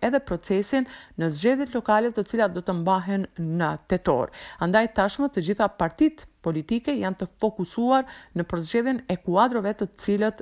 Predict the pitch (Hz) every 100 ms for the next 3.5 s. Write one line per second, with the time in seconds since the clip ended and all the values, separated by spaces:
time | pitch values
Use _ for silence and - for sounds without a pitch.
0 | - 170 220 185 - 269 233 175 175 175
1 | 190 - - - 247 226 170 185 190 180
2 | 175 156 151 151 190 151 135 139 - -
3 | - - - - 190